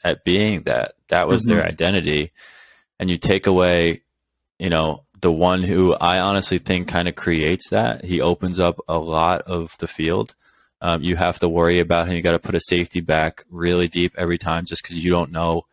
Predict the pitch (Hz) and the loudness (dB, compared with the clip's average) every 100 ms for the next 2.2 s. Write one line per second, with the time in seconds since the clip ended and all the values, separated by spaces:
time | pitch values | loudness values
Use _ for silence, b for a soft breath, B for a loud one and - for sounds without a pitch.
0 | - 98 95 - 135 120 87 85 - 87 | -8 -2 -2 2 2 4 2 0 -2 -4
1 | 78 76 - - 69 - 90 85 - 87 | -2 -4 -4 -4 -2 0 0 0 0 0
2 | 82 | -2